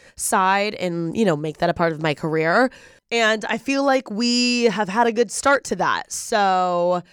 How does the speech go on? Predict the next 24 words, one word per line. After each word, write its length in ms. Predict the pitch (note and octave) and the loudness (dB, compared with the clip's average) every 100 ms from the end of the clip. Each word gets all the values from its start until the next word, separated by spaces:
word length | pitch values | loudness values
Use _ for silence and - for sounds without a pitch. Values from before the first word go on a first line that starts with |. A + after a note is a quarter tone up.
| _ - | _ -2
I 60 | |
have 60 | G#3+ | 0
a 80 | A#3 | 2
bunch 180 | C4 B3+ | 0 0
of 80 | |
other 240 | C4 B3+ B3 | 0 0 0
epic 280 | - G#3+ F#3 | -2 -4 0
guests 280 | F3 F3+ | 0 0
coming 560 | - - F3 F3 F3+ F#3 - | -4 -2 2 2 2 0 -2
soon. 480 | - - E3+ F#3 | -4 0 2 0
So 60 | G#3 | 0
I'm 120 | F3+ F3+ | 0 2
so 640 | - - - - F#3+ G3 | 0 0 -2 0 2 2
excited 720 | F#4+ - - D#4+ D#4+ E4 G#4 B4+ - | 0 -4 -4 -2 0 2 2 0 -2
for 120 | A3+ | -4
y'all 180 | G#3 F#3+ | 0 0
to 80 | G3+ | 0
listen 420 | F#3 F#3+ - G#3+ | -2 0 2 0
and 220 | - F3 | 0 -4
tune 240 | E3+ G#3 G3+ | 0 0 0
in. 380 | - F#3 A3 B3+ - - - - | 0 2 2 -2 -8 -20 -18 0
But 180 | E4+ E4 | 0 2
for 120 | D#4+ | -2
now, 580 | C4 B3 A#3+ A#3+ A#3 | 0 2 2 2 -2